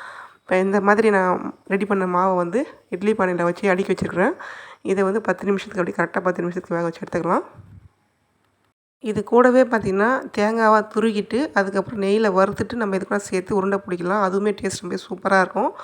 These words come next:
அதே மாதிரி வேர்க்கடலையும் நல்லா வறுத்துட்டு, கொர கொரன்னு பவுடர் பண்ணிட்டு, இது கூட சேர்த்து உருண்டை பிடிச்சோம் அப்படின்னாக்கா, அதுவுமே டேஸ்ட் ரொம்ப சூப்பரா இருக்கும். நீங்க விருப்பப்பட்டா அதெல்லாம் சேர்த்துக்கோங்க. அதே மாதிரி எள்ளு வந்து ஒரு சில பேர் சாமிக்கு படைக்கிறோம் அப்படின்னாக்கா, எள்ளு சேர்க்க மாட்டாங்க.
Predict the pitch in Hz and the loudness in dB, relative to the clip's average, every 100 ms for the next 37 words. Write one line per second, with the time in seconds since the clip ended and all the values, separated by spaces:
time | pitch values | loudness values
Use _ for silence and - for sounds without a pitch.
0 | - - - - 196 208 196 202 190 208 | -14 -14 -6 -2 0 2 0 0 2 2
1 | 208 202 190 202 190 190 185 190 196 202 | 4 2 4 2 2 2 2 2 -2 -4
2 | 196 - 151 202 190 190 202 196 196 185 | -6 -12 0 4 6 6 4 2 0 2
3 | 185 175 208 196 185 196 208 185 226 226 | 0 0 0 -2 -2 -2 -2 -2 -2 -4
4 | - - 185 196 185 175 190 180 175 175 | -6 -10 -4 -2 -4 -4 0 0 -2 0
5 | 185 190 196 190 185 180 175 180 185 185 | 2 2 0 0 -2 -2 -8 -4 -6 0
6 | 180 180 247 - - - - - 196 196 | -2 2 0 -2 -10 -14 -10 0 0 4
7 | 214 - 247 208 196 196 185 - 175 185 | 2 6 6 8 4 2 -2 0 -2 2
8 | 233 190 208 214 214 214 196 226 247 196 | 2 4 4 4 2 4 4 4 2 2
9 | 208 196 196 190 202 202 190 196 180 185 | 2 0 0 0 0 0 0 0 -2 -4
10 | 190 180 190 185 175 175 208 202 185 185 | -2 -2 0 0 0 -4 2 2 2 2
11 | 202 185 180 185 180 175 | 2 0 -2 -4 -2 -2